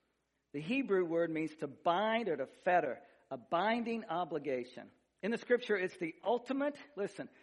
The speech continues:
it's the ultimate expression of committed love and trust, and was usually made to define, confirm, establish, or make binding a relationship that has been in the making for some time. It's not a contract. And I'll get into why it's not a contract here in a minute.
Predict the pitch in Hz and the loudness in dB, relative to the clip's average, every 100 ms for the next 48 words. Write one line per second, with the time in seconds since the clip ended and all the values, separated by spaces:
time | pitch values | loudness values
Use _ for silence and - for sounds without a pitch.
0 | - _ 165 - 160 151 170 226 233 262 | -20 _ -8 -6 -6 -2 2 2 2 -2
1 | 262 262 151 - - 185 208 - 196 127 | -2 -2 -6 -8 -2 0 0 -4 -6 -8
2 | - 135 131 180 196 143 143 165 - _ | -10 -6 -2 -2 0 -2 -2 -6 -20 _
3 | _ - 120 - 185 214 - - - _ | _ -18 -16 -4 0 0 -2 -16 -20 _
4 | _ _ _ - 151 151 - 202 240 220 | _ _ _ -8 -2 -2 -2 -4 -2 0
5 | 190 190 160 127 - 165 180 220 240 240 | 2 2 0 -6 -2 0 2 2 0 -4
6 | 139 131 - 190 202 190 135 - 175 185 | -8 -8 -2 2 2 0 -4 0 4 4
7 | 185 185 - 139 139 160 190 - - 175 | 2 -2 -4 -6 -2 0 0 -2 -4 0
8 | 190 208 170 160 160 147 135 139 135 170 | 2 0 0 -2 -2 -4 -4 -2 2 2
9 | 214 170 - 160 147 147 135 143 - 190 | 2 -6 -6 -4 -2 -2 -2 -4 -4 -2
10 | 208 160 143 143 151 170 - 123 - 127 | 0 0 -2 -4 -4 -4 -6 -12 -12 -14
11 | 139 127 123 113 92 _ _ _ _ _ | -10 -10 -10 -14 -14 _ _ _ _ _
12 | _ _ _ _ - - - 196 240 247 | _ _ _ _ -20 -20 -4 0 0 0
13 | 285 269 - - - - _ _ _ _ | -2 -2 -6 -8 -16 -20 _ _ _ _
14 | _ 139 143 185 190 160 160 156 - 131 | _ -10 -4 -2 -2 -2 0 0 -2 -8
15 | 123 143 135 120 120 - 131 113 117 107 | -8 -8 -8 -10 -10 -10 -10 -10 -12 -16